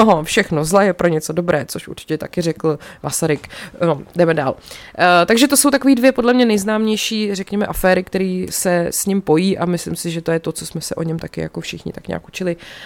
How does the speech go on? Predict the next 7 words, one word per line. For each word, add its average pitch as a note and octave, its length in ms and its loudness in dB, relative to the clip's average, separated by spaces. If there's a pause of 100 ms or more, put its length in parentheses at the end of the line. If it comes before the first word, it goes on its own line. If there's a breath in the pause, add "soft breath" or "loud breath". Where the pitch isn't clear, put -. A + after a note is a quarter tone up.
(160 loud breath)
v D3+ 100 -16
dějepise. F#3 600 0 (920 loud breath)
Masaryk G#3 320 0
byl A#3 240 4
k G3 460 4 (320)
českému G3 440 -2
lidu F#3+ 380 0